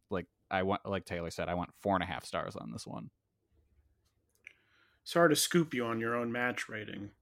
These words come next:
Speaker 2: uh, there.
Speaker 1: Yeah, that's okay. That's
Speaker 2: Uh,
Speaker 1: okay.
Speaker 2: but you are right. An, an excellent end to the show, and I think what they needed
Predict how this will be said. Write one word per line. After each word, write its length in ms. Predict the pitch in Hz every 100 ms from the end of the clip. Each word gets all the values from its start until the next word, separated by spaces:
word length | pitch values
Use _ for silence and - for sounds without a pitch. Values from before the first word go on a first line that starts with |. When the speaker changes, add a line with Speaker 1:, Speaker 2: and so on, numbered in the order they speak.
| -
Speaker 2:
uh, 300 | - 107 104 110 - _ _
there. 180 | 120 107 - -
Speaker 1:
Yeah, 100 | 135
that's 140 | 117 151
okay. 320 | - 165 117 -
That's 180 | 113 139
Speaker 2:
Uh, 40 |
Speaker 1:
okay. 240 | 127 160 95 - - _ _ _
Speaker 2:
but 140 | 185 190
you 140 | 202
are 140 | 214 190
right. 260 | 175 160
An, 160 | 147 151 -
an 280 | 156 147 151
excellent 460 | 180 - 185 170 -
end 240 | 160 160 160
to 120 | 160
the 120 | 147
show, 420 | 139 156 143 143
and 100 | 139
I 100 | 131
think 280 | 131 156 139
what 180 | 135 127
they 140 | 131
needed 520 | 123 127 135 127 123